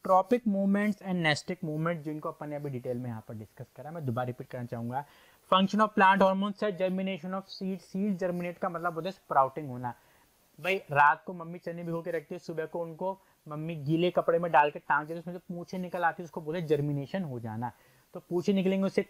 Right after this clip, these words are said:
पेड़ निकलेगा, फिर पेड़ ग्रो होगा, समझ रहे हो बात? Germinate कौन करवाता है? Plant hormones की एक अहम भूमिका होती है germinate करवाने में। Growth of roots, stem and leaves, plant hormones, phytohormones, movement of stomata and leaves, movement का मतलब stomata भाग रहा है, भागना नहीं है,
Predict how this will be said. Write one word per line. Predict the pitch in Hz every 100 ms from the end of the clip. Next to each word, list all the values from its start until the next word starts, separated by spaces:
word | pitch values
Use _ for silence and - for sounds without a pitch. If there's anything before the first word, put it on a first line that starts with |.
| -
पेड़ | 170
निकलेगा, | 196 202 196 196 220 - _ _ _ _
फिर | 202 202
पेड़ | 180 190 214
ग्रो | 226 226
होगा, | 214 220
समझ | 190 175
रहे | 190
हो | 247
बात? | 226 170 - _ _ -
Germinate | 151 170 175 175 190
कौन | - 185
करवाता | 190 185 180 180
है? | 196
Plant | 175 160 151
hormones | 156 156 160
की | -
एक | 170
अहम | 143 143 156
भूमिका | 139 139 143
होती | 135
है | 143
germinate | 131 127 135
करवाने | - 127 117 120
में। | 123 156 196 - _ _ _
Growth | 151 180 208
of | 220
roots, | 190 185 196 -
stem | 190 185
and | 190 190
leaves, | 190 202 196 _ _ _ -
plant | 143 156 170
hormones, | 151 165 165 170 -
phytohormones, | 160 147 170 160 160 160 160 - _ _ _ _
movement | 165 190 214 214 214
of | 208
stomata | - 202 196 196
and | 202 202
leaves, | 196 208 214 185
movement | 175 180 185
का | 190
मतलब | 180 226
stomata | - 180 175 190
भाग | 156 143 143
रहा | 156 180
है, | 170
भागना | 139 117 131 170
नहीं | 185 202
है, | 233 185